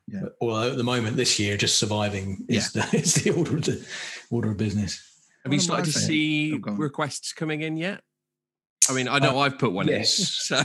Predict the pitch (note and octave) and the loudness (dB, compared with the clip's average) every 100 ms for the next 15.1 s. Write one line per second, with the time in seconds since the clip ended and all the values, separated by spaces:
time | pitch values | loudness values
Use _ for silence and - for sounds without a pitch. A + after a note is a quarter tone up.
0 | - C#3+ B2+ A#2 G#3+ - G3+ D#3 B2+ A2 | 0 0 2 4 4 4 4 4 2 0
1 | - - - - D3 D#3+ - D3+ A#2+ A2 | -6 -8 -6 0 2 2 2 2 2 0
2 | D#3+ - F3 C#3 - - D3+ - F3+ - | -2 0 0 0 0 -2 -2 2 0 2
3 | - C#3 C3 B2+ B2 B2 A#2+ - - - | 0 2 4 2 2 2 0 -2 -2 0
4 | A#2+ A2 F#2+ A2 - - - _ _ _ | 0 0 -4 -4 -4 -4 -8 _ _ _
5 | - A#2 A#2+ A#2 A2 A2+ G#2+ G#2+ G#2+ G#2 | -6 -2 0 -2 -2 -4 -6 -4 -2 -2
6 | G2+ - G2 - - - - G2+ G2 F#2+ | -2 -4 -4 -4 -6 -6 -6 -6 -6 -6
7 | G2 - - G#2 G2+ G2 G2 F#2+ F#2+ F2 | -8 -10 -10 -6 -6 -6 -8 -10 -12 -10
8 | G#2 - A2+ - G#2+ G2+ G2 - - G#2+ | -10 -10 -12 -8 -6 -6 -6 -6 -4 -4
9 | G2+ G2+ G#2 - - B2 - - B2+ B2 | -4 -4 -4 -2 0 -2 -4 -4 -2 0
10 | A#2 A2+ G#2+ G#2+ G#2 G#2 G2+ G#2 F#2+ G2+ | 0 -2 -2 0 0 -2 -4 -6 -6 -10
11 | - _ _ _ _ _ - G#2 G2+ G2+ | -12 _ _ _ _ _ -6 -4 -2 -4
12 | G#2 G#2 G#2+ G#2 - A#2 A2 - G#2+ F#2+ | -6 -4 -4 -4 -4 -4 -2 -4 -6 -8
13 | - A2 A#2 A#2 A2+ G#2+ F#2 F#2 F#2 F#2 | -6 -6 -4 -4 -4 -4 -6 -10 -12 -14
14 | - - - - F2 G#2 F#2 - - F2+ | -18 -18 -18 -14 -6 -6 -6 -10 -10 -12